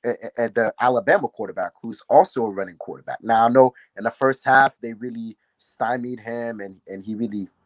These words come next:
didn't do much, but in the second half, he got hot throwing the football. But I would say, uh, y-, you have an S E C defense. You know, they have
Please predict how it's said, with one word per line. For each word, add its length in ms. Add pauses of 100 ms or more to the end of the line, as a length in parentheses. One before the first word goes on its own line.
(160)
didn't 240
do 160
much, 320
but 80
in 80
the 80
second 340
half, 220
he 80
got 240
hot 280
throwing 220
the 60
football. 480 (360)
But 200
I 100
would 180
say, 340 (440)
uh, 200 (140)
y-, 220
you 220
have 280
an 160
S 240
E 60
C 180
defense. 600 (260)
You 100
know, 120
they 140
have 260